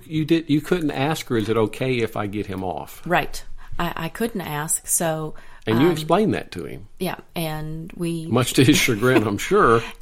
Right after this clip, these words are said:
Speaker 2: And, and he got it. He understood. He was, he was, he was very
Speaker 1: Yeah. Now, in hindsight
Speaker 2: In hindsight, I'd still do the same thing because
Speaker 1: Would
Speaker 2: it was
Speaker 1: you?
Speaker 2: the right thing. Uh, because, um,
Speaker 1: Because if you had said
Speaker 2: It, it wouldn't
Speaker 1: if you had asked him,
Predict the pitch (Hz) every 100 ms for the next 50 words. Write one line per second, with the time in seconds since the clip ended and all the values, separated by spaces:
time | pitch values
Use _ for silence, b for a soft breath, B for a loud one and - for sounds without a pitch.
0 | - 214 190 - 208 208 247 175 139 -
1 | 180 233 196 151 - - - 196 170 160
2 | 175 170 160 156 170 165 160 160 165 165
3 | 165 139 143 127 170 180 165 - 113 92
4 | 85 - - - - - B B B B
5 | B - 214 233 240 226 185 170 - 165
6 | 151 - - - - 64 - - 127 131
7 | 180 131 165 165 147 - - 156 170 b
8 | b b b b b b - 175 180 185
9 | 170 170 - B B B - 170 175 185
10 | 185 185 - _ _ _ - _ _ -
11 | _ _ _ - - 120 143 135 165 180
12 | 156 131 - 127 123 120 - - 220 190
13 | 226 - 139 123 196 185 147 139 - -
14 | 139 143 139 143